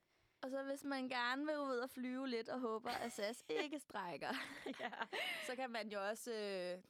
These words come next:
Speaker 1: tage ned til nogle lidt varmere lande. Hvis man
Speaker 2: Ja.
Speaker 1: gerne vil på en lille strandferie, så kan man tage til Cypern eller Malta eller
Speaker 2: Ja.
Speaker 1: andre sådan nogle fede steder. Det, det er sådan noget, hvis man har lidt penge og ikke er en studerende som os, så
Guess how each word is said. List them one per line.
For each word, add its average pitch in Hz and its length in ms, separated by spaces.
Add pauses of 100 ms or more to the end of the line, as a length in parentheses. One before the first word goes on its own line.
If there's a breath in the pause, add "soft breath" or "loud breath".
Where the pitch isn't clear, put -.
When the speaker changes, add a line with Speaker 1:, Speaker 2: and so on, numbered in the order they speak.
(120)
Speaker 1:
tage - 180
ned 185 160
til - 180
nogle 180 200
lidt 185 180
varmere 180 360
lande. - 220 (240)
Hvis 202 160
man 208 100
Speaker 2:
Ja. 214 80
Speaker 1:
gerne 233 140
vil 240 60
på 240 80
en 233 80
lille 233 220
strandferie, 202 760
så 240 120
kan 233 140
man 196 140
tage 185 140
til - 160
Cypern - 460
eller - 180 (120)
Malta - 360
eller - 480 (440 loud breath)
Speaker 2:
Ja. - 80 (200)
Speaker 1:
andre 208 320
sådan - 160
nogle - 120
fede 196 220
steder. 180 340 (340)
Det, 262 220
det 294 60
er 302 40
sådan 320 100
noget, 294 160
hvis 247 120
man 240 180
har 226 160
lidt 220 200
penge 190 360 (460 loud breath)
og 208 140
ikke - 180
er - 80
en 98 100
studerende - 500
som 202 180
os, 190 140
så 233 340